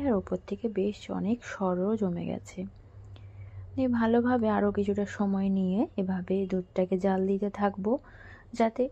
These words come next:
একেবারে জাল দিতে দিতে দুধটা মরে গিয়ে একদম ক্ষীরে তৈরি হয়ে যায়। দুধটা এখন ফুটতে থাক। এদিকে আমি একটি বাটি নিয়ে নিয়েছি,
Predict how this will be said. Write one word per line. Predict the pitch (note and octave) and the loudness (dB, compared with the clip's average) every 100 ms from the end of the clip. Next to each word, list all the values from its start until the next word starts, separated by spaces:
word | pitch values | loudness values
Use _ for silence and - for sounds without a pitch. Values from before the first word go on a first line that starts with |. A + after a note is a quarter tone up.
| - | -4
একেবারে | G3+ G#3+ G#3 G3 G3 G#3 A#3 B3 - - - - - | -4 -2 0 0 0 -2 -4 -12 -16 -20 -20 -12 -4
জাল | G3+ G3+ G3 | 0 2 2
দিতে | G3+ G3 | 0 0
দিতে | G3+ G3 A#3 | -2 0 0
দুধটা | G#3 F#3 - F#3+ | 0 -2 -2 -2
মরে | F#3+ F#3+ | 0 -2
গিয়ে | F#3 A3 | -2 -2
একদম | G3+ G3 G3 | -2 -2 -2
ক্ষীরে | - - G#3+ A3 | -4 -2 0 0
তৈরি | A3 G#3 G#3 | 2 2 2
হয়ে | G#3 G#3+ G#3+ | 2 2 2
যায়। | G#3 A#3 E4 - - - - - - - | 2 0 -2 -10 -20 -20 -20 -20 -20 0
দুধটা | A#3+ A#3+ A#3+ B3 | 6 6 6 4
এখন | B3 B3 | 6 4
ফুটতে | - G#3+ - A#3+ | 4 0 2 0
থাক। | A#3 G#3 A3 - | 4 4 4 2
এদিকে | G#3 G3+ G3+ G#3+ | 2 2 4 2
আমি | G#3 G#3+ | 4 2
একটি | G3+ - | 0 0
বাটি | G#3 F#3+ F#3 G3+ - | 2 2 0 -2 2
নিয়ে | G3 G3 | 2 4
নিয়েছি, | G3+ G#3 G#3 - | 4 2 0 0